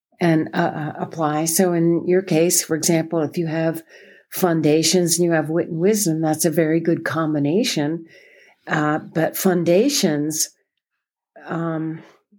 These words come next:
can be poorly implemented. Foundations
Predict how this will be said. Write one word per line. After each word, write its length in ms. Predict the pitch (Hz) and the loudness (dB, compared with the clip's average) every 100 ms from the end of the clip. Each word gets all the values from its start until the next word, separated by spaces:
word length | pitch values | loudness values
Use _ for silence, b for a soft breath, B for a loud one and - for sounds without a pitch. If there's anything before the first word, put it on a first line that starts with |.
| _ | _
can 280 | - 208 208 | 0 2 4
be 220 | 202 214 | 4 2
poorly 520 | 202 - 202 240 240 202 | 0 -2 0 2 2 2
implemented. 680 | 160 165 165 151 - 113 _ b b b _ | 0 -4 -6 -6 -10 -12 _ b b b _
Foundations 1120 | 208 202 196 190 208 208 202 175 170 165 | 2 4 4 4 2 2 0 0 -2 -4